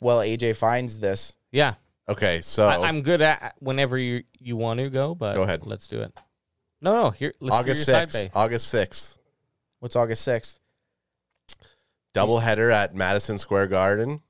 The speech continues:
Speaker 3: Amanda Serrano and Jake Paul.
Speaker 1: Nice. Who's
Speaker 3: Jake
Speaker 1: Jake
Speaker 3: Paul
Speaker 1: Paul fighting?
Speaker 3: Tyson Fury. Oh, uh, not Tyson Fury. Tommy Fury.
Speaker 1: Oh, yeah, they are fighting?
Speaker 3: Yeah.
Speaker 1: Oh,
Speaker 3: And
Speaker 1: yeah,
Speaker 2: Wow.
Speaker 1: we'll, we'll, we'll
Speaker 3: and,
Speaker 1: stream that
Speaker 3: and Tom-,
Speaker 1: for sure.
Speaker 3: Tommy almost backed out of it.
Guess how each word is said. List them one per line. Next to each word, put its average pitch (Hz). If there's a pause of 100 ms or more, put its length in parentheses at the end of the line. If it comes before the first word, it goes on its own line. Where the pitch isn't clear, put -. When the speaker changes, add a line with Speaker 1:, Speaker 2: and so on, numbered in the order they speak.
(560)
Speaker 3:
Amanda 101
Serrano 104
and 90
Jake 95
Paul. 101 (760)
Speaker 1:
Nice. 120 (100)
Who's 131
Speaker 3:
Jake 120
Speaker 1:
Jake 139
Speaker 3:
Paul 123
Speaker 1:
Paul 127
fighting? 139 (140)
Speaker 3:
Tyson 95
Fury. 92
Oh, 123
uh, 120
not 117
Tyson 92
Fury. 85
Tommy 104
Fury. 78 (340)
Speaker 1:
Oh, 139
yeah, 147
they 135
are 143
fighting? 151
Speaker 3:
Yeah. 90 (240)
Speaker 1:
Oh, 120
Speaker 3:
And 123
Speaker 1:
yeah, 113
Speaker 2:
Wow. 123
Speaker 1:
we'll, 123 (120)
we'll, 123
we'll 123
Speaker 3:
and, 127
Speaker 1:
stream 131
that 110
Speaker 3:
and 120
Tom-, 123
Speaker 1:
for 123
sure. 131
Speaker 3:
Tommy 123
almost 120
backed 98
out 98
of 113
it. 151